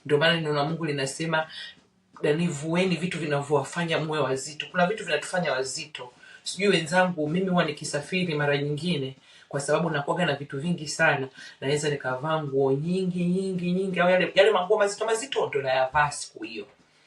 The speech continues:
kwa sababu sitaki kilo ziende kule kwenye nani. Lakini sasa, je, nikifika nikakuta mlango wa ndege mwembamba hivi, sitabidi nitoe ili niingie? La sivyo nibakie na minguo yangu ile,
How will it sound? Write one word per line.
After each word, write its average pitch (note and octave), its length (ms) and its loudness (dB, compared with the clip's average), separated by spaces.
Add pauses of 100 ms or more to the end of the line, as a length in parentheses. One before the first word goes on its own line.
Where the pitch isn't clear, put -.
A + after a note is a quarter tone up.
(300)
kwa - 120 -10
sababu C#3+ 300 0
sitaki C#3+ 300 -6
kilo C#3+ 300 0
ziende C3+ 300 2
kule C3 200 -4
kwenye A2+ 240 -10
nani. A#2 240 -10
Lakini C3+ 400 -4
sasa, - 480 0 (340)
je, F3+ 240 2
nikifika D3+ 520 -2
nikakuta C#3 540 -2
mlango D3 340 2
wa B2+ 80 2
ndege C3+ 340 0
mwembamba B2+ 440 -6
hivi, - 240 -10
sitabidi F#3 500 4
nitoe D3 400 -2 (440)
ili E3+ 240 4
niingie? C3 580 -4 (300)
La D3 160 4
sivyo F#3+ 280 0
nibakie C3+ 360 2
na C3+ 100 2
minguo C3 440 -2
yangu D3 260 2
ile, A#2+ 420 -8